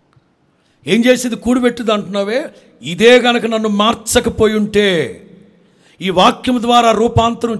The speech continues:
చెందాను రా నేను." రెండు, విసిగిస్తున్నాడు, విసిగిస్తున్నాడు అంటాడు మరలా మరలా. తాత అన్నాడంట, అటక మీద నుంచి ఒక బుట్ట తీసి, అటక మీద నుంచి ఒక బుట్ట తీసి, ఇదిగో ఇది బెజ్జాలు, బెజ్జాలు ఉన్న బుట్ట.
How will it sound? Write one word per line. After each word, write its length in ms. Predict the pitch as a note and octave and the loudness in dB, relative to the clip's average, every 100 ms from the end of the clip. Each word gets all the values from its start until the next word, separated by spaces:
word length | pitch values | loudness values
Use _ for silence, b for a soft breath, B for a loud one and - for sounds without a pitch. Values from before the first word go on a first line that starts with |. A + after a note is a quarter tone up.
| G3 | -6
చెందాను 300 | F3+ F3 D#3 | -6 -6 -6
రా 120 | B2 | -10
నేను." 360 | G#2+ G2 E2 D2+ _ _ _ _ _ _ _ _ _ _ _ _ _ _ _ _ - | -14 -18 -20 -20 _ _ _ _ _ _ _ _ _ _ _ _ _ _ _ _ -16
రెండు, 340 | B2+ C#3+ A#2 - _ _ _ _ b b b b b b _ | -12 -12 -14 -20 _ _ _ _ b b b b b b _
విసిగిస్తున్నాడు, 800 | G#2 D#3 A3 G#3+ - E3 F3+ D#3 | -12 -8 -6 -6 -10 -8 -8 -6
విసిగిస్తున్నాడు 640 | C#3 D3+ - F#3 - F3+ D#3 | -6 -8 -10 -10 -8 -8 -6
అంటాడు 260 | C3 C3 | -6 -8
మరలా 300 | A#2+ C3 C#3 | -6 -8 -8
మరలా. 380 | C3 A#2+ A#2 G2 _ _ _ _ _ _ | -10 -12 -14 -18 _ _ _ _ _ _
తాత 240 | C#3 D3 D3+ | -10 -8 -10
అన్నాడంట, 460 | C3 B2+ A2 G2+ C#3 F3+ D3 G2 _ _ - | -12 -14 -18 -20 -20 -18 -20 -20 _ _ -18
అటక 240 | B2+ - | -16 -12
మీద 200 | F3+ D#3 | -12 -12
నుంచి 200 | D3 C3 | -12 -14
ఒక 80 | B2 | -16
బుట్ట 320 | A2+ C3 E3+ | -18 -20 -20
తీసి, 480 | C#3+ B2 - A#3+ C#4 _ _ _ _ _ _ _ _ _ _ A#2+ | -20 -18 -18 -20 -20 _ _ _ _ _ _ _ _ _ _ -20
అటక 220 | B2+ D#3+ | -18 -14
మీద 200 | F3 C#3+ | -14 -14
నుంచి 200 | C#3 C3 | -16 -18
ఒక 60 | |
బుట్ట 320 | A#2+ C3 - D#3+ | -20 -20 -20 -20
తీసి, 180 | C3+ | -20
ఇదిగో 140 | B2+ B2 | -20 -20
ఇది 80 | A#2 | -16
బెజ్జాలు, 360 | B2+ A2+ D3 | -16 -12 -14
బెజ్జాలు 360 | B2+ B2+ C#3+ C#3 | -14 -12 -12 -12
ఉన్న 120 | B2 | -14
బుట్ట. 280 | A2 A2+ | -16 -20